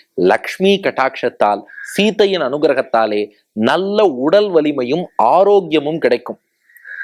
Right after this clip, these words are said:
ஹனுமானுக்கு எத்தகைய வலிமை சொல்கிறோமோ, அவர் லெவலுக்கு இல்லாட்டாலும் நம்ம அளவுல அடிக்கடி பார்த்தா ஏதோ ஒரு வியாதின்னு வந்து படுத்திட்டே இருக்கு. அப்படியெல்லாம் நோய் நொடி இல்லாமல் நல்ல ஆரோக்கியத்தோடும்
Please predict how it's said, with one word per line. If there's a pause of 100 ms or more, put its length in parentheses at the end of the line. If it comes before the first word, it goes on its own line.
(280)
ஹனுமானுக்கு
எத்தகைய
வலிமை
சொல்கிறோமோ, (400)
அவர்
லெவலுக்கு
இல்லாட்டாலும் (340)
நம்ம
அளவுல
அடிக்கடி
பார்த்தா
ஏதோ
ஒரு
வியாதின்னு
வந்து
படுத்திட்டே
இருக்கு. (180)
அப்படியெல்லாம்
நோய்
நொடி
இல்லாமல் (260)
நல்ல
ஆரோக்கியத்தோடும்